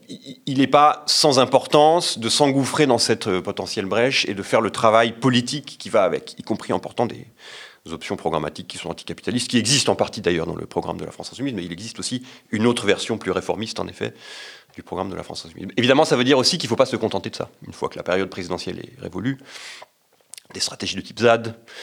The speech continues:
des stratégies classiques de construction de la grève générale, euh, des stratégies de politisation du quotidien, des stratégies féministes, des stratégies écologistes, et cetera, évidemment.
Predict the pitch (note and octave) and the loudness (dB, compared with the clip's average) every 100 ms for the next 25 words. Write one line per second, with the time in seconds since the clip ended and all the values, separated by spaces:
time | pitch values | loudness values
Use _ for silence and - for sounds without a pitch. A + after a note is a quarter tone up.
0 | - - - E2+ - F2+ E2 - - G2+ | -18 -20 -10 -6 -6 -6 -6 -4 -4 -6
1 | F2+ G2 F2+ - F2+ G#2+ - F#2 F2+ F#2 | -4 -4 -4 -8 -8 -4 0 0 2 0
2 | G2 G2+ A2+ A#2 A#2 - - - _ E2 | 2 4 4 2 -2 -12 -20 -20 _ -6
3 | E2 E2 D#2+ - F#2+ F2+ F2 F2+ F#2+ F#2+ | -4 -4 -4 -2 -2 0 -2 -2 -4 -4
4 | F#2 F2 F2+ F2 F2 G2 F2+ F#2+ F#2+ A2 | -6 -6 -4 -2 -4 -4 -6 -4 -2 0
5 | G2+ G2 G2+ A#2 A2 A2+ A#2 A2+ F2 - | 0 -2 -2 2 4 6 6 2 -2 -6
6 | - - A2+ G#2+ A#2+ A#2 - - G2 F#2 | -8 -2 2 4 4 2 -4 -8 -4 -2
7 | F2+ F#2+ F#2+ G2 A2+ - - - F2 G#2+ | -2 -2 -2 -2 -4 -6 -10 -10 -4 -4
8 | G2+ - F#2 F#2+ | -4 -6 -10 -10